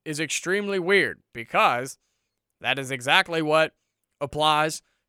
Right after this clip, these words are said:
to Brian Harsin right now. Now, whether that was already in the works and it just now got implemented, or if they wrote that up a couple days ago,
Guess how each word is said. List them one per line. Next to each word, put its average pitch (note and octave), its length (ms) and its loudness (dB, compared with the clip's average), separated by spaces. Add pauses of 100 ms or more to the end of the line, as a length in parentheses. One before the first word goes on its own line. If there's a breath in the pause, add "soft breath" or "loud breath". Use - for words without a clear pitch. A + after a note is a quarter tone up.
(120)
to D3 420 -2 (100)
Brian B2 380 -2
Harsin E3 400 2
right A#2 220 -2
now. F#2 260 -8
Now, B2+ 240 0
whether D#3+ 380 0
that D#3+ 280 2
was C#3+ 180 -6
already D3+ 400 2
in E3 140 -2
the C#3 80 0
works F#3+ 340 2
and C#3+ 100 -10
it B2+ 140 -6
just D3 280 -4
now C3+ 160 0
got C3 200 -2
implemented, G#3 600 0 (260)
or C#3 140 0
if C3 80 -4
they C#3 160 -2
wrote C3+ 260 2
that B2+ 180 0
up C#3+ 140 2
a B2 60 -8
couple B2 280 -4
days A3+ 280 2
ago, G#3+ 400 2